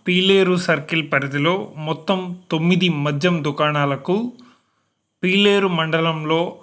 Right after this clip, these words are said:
ఆరు, కలకడ మండలంలో రెండు, కేవీపల్లి మండలంలో ఒకటి చొప్పున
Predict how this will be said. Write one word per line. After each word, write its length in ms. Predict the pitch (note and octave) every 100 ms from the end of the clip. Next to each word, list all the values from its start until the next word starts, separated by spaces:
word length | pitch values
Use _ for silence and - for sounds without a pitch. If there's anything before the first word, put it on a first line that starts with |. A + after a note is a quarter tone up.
| D3+
ఆరు, 480 | C#3+ C#3+ D#3+ A#3+ - - _ -
కలకడ 380 | D#3+ E3+ F#3
మండలంలో 680 | E3 D3+ D3+ D#3 D#3 D3+ D3+
రెండు, 520 | C#3+ C#3+ C#3+ E3 A3+ A#3+ - _ -
కేవీపల్లి 920 | E3 E3+ F#3+ F3+ E3+ D#3 D#3+ D#3+ D3 D3
మండలంలో 720 | D3+ D3 D3+ D#3 D3 D3+ D3+
ఒకటి 480 | D3 D3 D3 F#3 F3+
చొప్పున 640 | - E3 D#3 D#3 D3+ C3